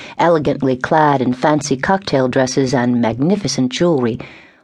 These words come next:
all added to the glamour of the event. Brandon Taylor, the stately managing partner of Taylor, Dennison and Evans,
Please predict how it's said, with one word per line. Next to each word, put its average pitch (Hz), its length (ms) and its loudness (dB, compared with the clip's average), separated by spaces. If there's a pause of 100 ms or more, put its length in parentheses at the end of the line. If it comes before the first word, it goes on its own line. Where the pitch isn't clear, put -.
all 208 320 4
added 135 380 0
to 147 80 -2
the 147 100 0
glamour 143 500 2
of 107 140 -4
the 143 140 0
event. 127 460 -2 (760)
Brandon 214 500 4
Taylor, 143 480 2
the 127 100 0
stately 147 460 0
managing 143 540 2
partner 135 480 0
of - 100 -6
Taylor, 139 340 2
Dennison 135 460 0
and 113 220 -2
Evans, 135 420 0